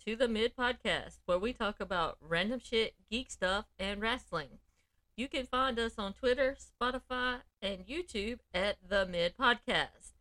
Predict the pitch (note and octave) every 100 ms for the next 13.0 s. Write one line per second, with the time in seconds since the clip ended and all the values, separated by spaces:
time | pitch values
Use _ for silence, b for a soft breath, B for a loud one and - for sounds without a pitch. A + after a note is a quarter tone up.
0 | _ _ _ _ _ - A3 A3 A3 A3
1 | - G3 G3+ G#3 G3 G3+ G3 - F#3 -
2 | G#3 G#3 - G3+ G3 G#3 G#3 G3 F#3+ -
3 | - B3+ - B3+ C4 C4 C4 _ _ _
4 | _ _ A#3+ C#4 C#4 B3 A3 A3 A3 A3
5 | G3 G#3 F#3+ G3 F#3+ G3 F#3 F#3+ - F3
6 | F#3+ F3+ F3+ - E3+ F#3 - A#3+ A#3+ F#3+
7 | E3+ C#3+ - - _ _ _ _ _ _
8 | _ _ _ A3+ G4 D#4+ B3 B3 A#3+ C4
9 | B3+ G#3 G#3+ C#4 - A3+ F#3+ F3+ G3 C4
10 | - _ _ _ _ _ - C4 G3+ A3
11 | A3+ G#3 G3+ F#3 - _ - E3+ D#3+ D3+
12 | G3+ A#3+ A3 G3 F3+ E3 G#3 F#4+ D#4+